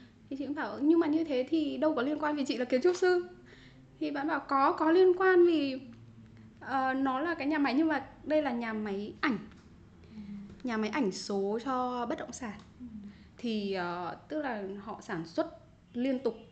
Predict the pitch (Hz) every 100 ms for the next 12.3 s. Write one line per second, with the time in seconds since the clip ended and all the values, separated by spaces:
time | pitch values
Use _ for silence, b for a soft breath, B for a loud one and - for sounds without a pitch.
0 | - - - 226 226 240 220 226 220 214
1 | 175 170 175 202 233 277 - - 233 196
2 | 190 190 185 - B B B B B 202
3 | 208 196 180 180 180 190 233 285 220 220
4 | 202 180 180 202 - 233 277 311 - 208
5 | 196 202 202 190 180 247 - B B B
6 | _ 262 269 269 262 294 311 269 226 208
7 | 202 196 - 196 226 208 196 214 277 208
8 | 311 311 240 285 233 - 185 - 247 269
9 | - 262 262 240 196 202 277 - 349 370
10 | - - 214 202 190 190 262 349 - 254
11 | 262 262 220 185 247 254 196 285 302 220
12 | 214 202 196